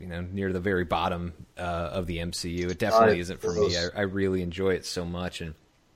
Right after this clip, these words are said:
Speaker 1: you know, I remember just being, uh, this was, I think this was the, f-,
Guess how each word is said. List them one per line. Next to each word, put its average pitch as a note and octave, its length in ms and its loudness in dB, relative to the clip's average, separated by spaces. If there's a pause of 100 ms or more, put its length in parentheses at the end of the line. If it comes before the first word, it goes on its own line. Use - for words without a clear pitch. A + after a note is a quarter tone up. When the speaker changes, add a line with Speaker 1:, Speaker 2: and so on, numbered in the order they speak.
(260)
Speaker 1:
you G2+ 80 -2
know, F#2+ 60 0
I G2 100 4
remember G2+ 360 4
just F2 220 -8
being, F#2 360 -2 (520)
uh, D#2+ 320 2
this A#2+ 200 2
was, C3 200 4
I A2+ 100 6
think C#3 200 4
this - 180 2
was B2+ 200 6
the, - 100 -6
f-, - 160 -18